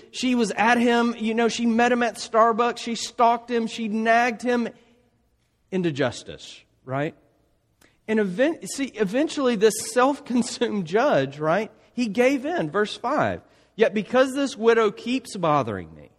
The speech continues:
I will give her justice so that she will not beat me down by her continual coming." So here's the genius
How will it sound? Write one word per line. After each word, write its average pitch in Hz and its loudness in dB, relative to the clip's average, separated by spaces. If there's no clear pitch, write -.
I 175 6
will 185 4
give 185 0
her 185 2
justice 135 -2
so - -4
that 190 0
she - -6
will 196 2
not 180 -2
beat 214 -2
me 220 -2
down 165 0
by 147 2
her 165 -8
continual 156 -6
coming." 143 0
So 208 2
here's 294 0
the 254 -4
genius 185 -2